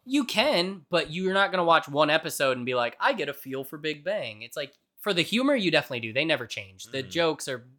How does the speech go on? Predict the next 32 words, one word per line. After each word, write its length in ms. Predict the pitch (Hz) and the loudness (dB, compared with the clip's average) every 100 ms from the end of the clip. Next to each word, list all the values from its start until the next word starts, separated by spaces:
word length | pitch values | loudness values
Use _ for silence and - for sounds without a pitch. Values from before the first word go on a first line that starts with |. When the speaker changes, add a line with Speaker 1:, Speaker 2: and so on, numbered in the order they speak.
| _ 147 | _ -14
Speaker 1:
exactly 480 | 127 135 131 135 | -2 0 0 -2
the 80 | 117 | -8
shitty 300 | 110 117 107 | -8 -8 -10
jokes. 200 | 104 98 _ _ _ _ | -14 -16 _ _ _ _
But 140 | 160 - | -10 -4
for 80 | |
the 80 | 160 | 0
way 140 | 160 147 | 2 0
the 100 | 120 | 0
show 240 | - 175 | 2 4
works, 400 | 135 123 110 - | 4 -2 -4 -10
it, 140 | 120 - | -12 -12
it's, 220 | 139 - 151 | -18 -12 -4
I 100 | 190 | -2
don't 160 | 208 | 0
know. 220 | 185 117 - _ | -2 -2 -6 _
Maybe 200 | 175 226 | 0 2
I'm 100 | 220 | 2
overselling 760 | - 170 170 185 202 202 208 208 | 2 0 0 -2 0 -2 -2 -6
it, 140 | 156 | -4
but 240 | 139 123 - | -2 -2 -4
it's, 300 | 127 - - _ _ _ _ 165 | -12 -12 -16 _ _ _ _ -6
it's 160 | 170 | -4
one 160 | 185 214 | -2 0
of 60 | 220 | 0
those, 140 | 196 | 0
like, 160 | 185 170 | 0 0
when 140 | 185 | 2
you 80 | 190 | 2
were 80 | 165 | 2
a 60 | |
kid 460 | 139 - 214 202 | 0 -2 0 0